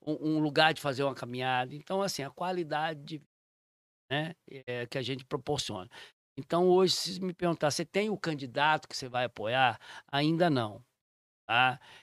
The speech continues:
Porque primeiro a gente se, eh, optar por alguém agora, eu acho que tá muito cedo. E eu acho que a gente tem que focar muito ainda no trabalho, né? Mas pode ter certeza que se algum dia lá na frente a gente,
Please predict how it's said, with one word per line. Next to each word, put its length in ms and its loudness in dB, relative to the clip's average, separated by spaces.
Porque 180 -2
primeiro 680 2
a 140 6
gente 420 -2
se, 280 -2
eh, 520 -4
optar 420 2
por 200 -2
alguém 360 -2
agora, 400 0
eu 60 -4
acho 160 -8
que 60 -16
tá 140 0
muito 260 0
cedo. 540 0
E 240 2
eu 160 4
acho 160 2
que 60 -4
a 40 -4
gente 180 -4
tem 120 -4
que 60 -10
focar 300 -4
muito 360 -8
ainda 240 -4
no 160 -4
trabalho, 500 -8
né? 160 -8
Mas 260 4
pode 260 0
ter 120 -6
certeza 720 -2
que 360 -4
se 180 -6
algum 280 -4
dia 480 0
lá 180 2
na 120 -2
frente 320 -6
a 40 -4
gente, 360 -4